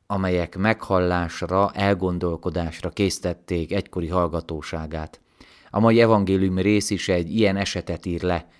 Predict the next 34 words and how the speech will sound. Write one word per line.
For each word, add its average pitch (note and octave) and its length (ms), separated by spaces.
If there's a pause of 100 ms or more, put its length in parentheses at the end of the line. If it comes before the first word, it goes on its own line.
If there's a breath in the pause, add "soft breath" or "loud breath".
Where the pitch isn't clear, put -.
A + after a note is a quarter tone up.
(360 soft breath)
„Ki C#3+ 160
az A2+ 180
én G#2+ 240
anyám? F2 600 (260)
Kik - 240
az F#2 140
én F#2+ 240
rokonaim?” E2 720 (240 soft breath)
teszi G2+ 260
fel G2+ 160
a F2+ 100
kérdést, F#2+ 680 (240 soft breath)
majd B2+ 240
pedig B2+ 260
azokat C3+ 420
nevezi A2+ 360
családtagjainak, G#2 1080
akik G2 320
Isten G#2 300
akaratát E2+ 600
követik. D#2 460 (800 loud breath)
Félreérti G#2+ 800
az F#2+ 160
Úr A#2+ 240
mondani G2 440
valóját, F#2 600
aki G2 260
ebben G#2 280
a F2+ 60
kérdésben F2+ 640
és F2 160
kijelentésben F#2 840
azt G#2 220
látja, F2+ 560